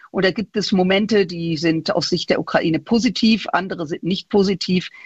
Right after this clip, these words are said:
Letztendlich ist es die Sache der Ukrainerinnen und Ukrainer zu entscheiden, wie es weitergeht und nicht die unsere. Und ich verlasse mich, und das sage ich auch ganz deutlich,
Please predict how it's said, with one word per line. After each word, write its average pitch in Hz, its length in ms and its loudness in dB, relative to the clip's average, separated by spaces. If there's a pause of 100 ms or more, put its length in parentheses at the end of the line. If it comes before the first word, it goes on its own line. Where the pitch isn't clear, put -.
(140)
Letztendlich 180 800 -2 (100)
ist 226 180 2
es 170 160 -6
die 151 100 2
Sache 139 300 0
der 147 200 2
Ukrainerinnen 165 680 -2
und - 60 -6
Ukrainer 175 500 -2
zu - 160 -4
entscheiden, 160 520 0
wie 160 80 -6
es - 140 -6
weitergeht 147 640 -4 (320)
und 175 180 2
nicht - 320 -6
die 165 80 6
unsere. 202 540 0 (320)
Und - 200 -4
ich 202 120 -2
verlasse 226 360 0
mich, 170 380 -8
und 170 160 -6
das - 260 -8
sage 202 280 0
ich - 120 -12
auch 165 100 -8
ganz 170 280 -2
deutlich, 185 520 -2